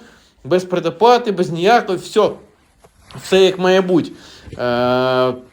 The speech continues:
техніка вся нова, техніка дев'яносто відсотків тільки зібрана, є техніка, яка постояла, яка пере-, двадцять третій рік, яка там є по-, переоцінена, ну там буде і ціна нижча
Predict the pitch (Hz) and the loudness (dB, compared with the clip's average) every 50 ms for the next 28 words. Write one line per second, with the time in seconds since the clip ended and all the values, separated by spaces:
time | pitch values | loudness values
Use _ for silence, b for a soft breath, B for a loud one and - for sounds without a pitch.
0 | _ _ - - 202 196 - 180 170 170 165 156 - - 190 180 190 202 233 247 | _ _ 2 2 2 2 2 -2 -4 -4 -4 -4 -4 -2 -2 0 2 4 4 4
1 | 226 202 170 - - 170 165 - - 160 143 - 139 120 113 107 - _ - 117 | 2 2 0 -2 -4 -6 -4 -4 -8 -8 -6 -6 -8 -8 -10 -14 -20 _ -20 -20
2 | - _ _ _ _ _ _ _ _ - 131 196 202 226 226 196 - - 160 165 | -20 _ _ _ _ _ _ _ _ 0 2 4 4 6 4 2 2 0 0 0
3 | 175 175 262 - - - 135 123 - - 196 208 - - 156 143 - 180 226 196 | 0 2 0 -2 -2 -4 -12 -14 -8 -2 -2 -2 -2 -2 -6 -4 0 0 2 4
4 | 208 208 202 208 220 196 202 B B B B B - 117 127 202 254 220 - - | 4 2 4 2 -2 -4 -4 B B B B B -14 -6 2 2 2 2 4 2
5 | 190 175 147 - 139 131 131 143 143 151 165 156 170 160 139 117 B B B B | 2 2 2 0 -4 -4 -2 0 2 2 2 2 2 2 2 0 B B B B
6 | B B B - - - 165 151 156 - 170 185 233 262 247 214 185 170 160 165 | B B B -12 -6 -4 -4 -4 -4 -2 2 4 6 6 6 4 4 2 2 0
7 | 165 165 165 170 170 160 170 160 143 143 139 165 170 165 - 156 151 - 165 165 | -2 -4 0 0 2 2 2 -2 -4 -2 0 0 0 0 -2 -8 -8 -4 -2 -2
8 | 151 - - 143 170 170 147 - - 123 123 - 156 147 143 151 151 147 143 156 | -2 -2 -4 -6 -6 -6 -8 -8 -10 -10 -8 -6 -8 -8 -6 -8 -8 -6 0 0
9 | 190 190 185 165 - - 165 156 151 160 165 156 - - 180 196 185 143 123 123 | 0 0 -2 -6 -10 -6 -4 -4 -2 -2 -4 -6 -6 -4 -2 -2 0 -2 -2 -6
10 | 160 151 - 233 247 220 190 202 214 202 190 - - 196 196 190 160 143 143 143 | -4 0 2 2 2 2 0 -2 0 -2 -2 -2 -2 0 0 0 0 0 -2 -2
11 | 139 127 120 - - 214 214 | -2 -4 -4 -4 -6 -6 -6